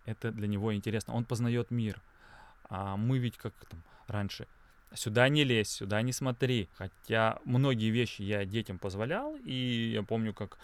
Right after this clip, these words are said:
одевал комбинезон на старшую дочь, и мы ходили по лужам, она шлёпала в эти лужи, на меня прохожие смотрели. И ты сейчас понимаешь, что подсознательно в какие-то вещи ты делал правильно. Где-то даже я себе наоборот говорю, что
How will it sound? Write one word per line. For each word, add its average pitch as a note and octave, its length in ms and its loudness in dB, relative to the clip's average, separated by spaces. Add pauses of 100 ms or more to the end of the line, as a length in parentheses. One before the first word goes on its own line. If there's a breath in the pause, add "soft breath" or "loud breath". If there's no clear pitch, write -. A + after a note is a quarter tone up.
(220 loud breath)
одевал G#2+ 320 0
комбинезон D3 1040 -2
на A2 540 -2
старшую A2 480 -4
дочь, G#2+ 300 -4 (100)
и A2 140 -2
мы A#2 120 2
ходили A2 320 -2
по G#2 140 -4
лужам, B2+ 400 -2
она G#2 200 0 (220 loud breath)
шлёпала C3 540 2
в A#2+ 80 2
эти A#2 160 -2
лужи, A2+ 440 -4 (220 loud breath)
на G#2 60 -4
меня A2 160 2
прохожие G#2+ 460 -2
смотрели. A#2 640 -2 (500 loud breath)
И A2+ 80 -2
ты A#2 160 -6
сейчас C3 340 -6
понимаешь, G#2+ 360 -4
что - 120 -14
подсознательно A#2 840 -6
в - 40 -20
какие-то A#2 340 -4
вещи B2+ 280 -4
ты - 100 -8
делал A2 280 -2
правильно. G#2 680 -2
Где-то A#2 400 -2
даже G#2+ 200 -2
я G2+ 80 -2
себе G#2+ 180 -6
наоборот G#2+ 340 -2
говорю, G#2 220 -4
что - 240 -12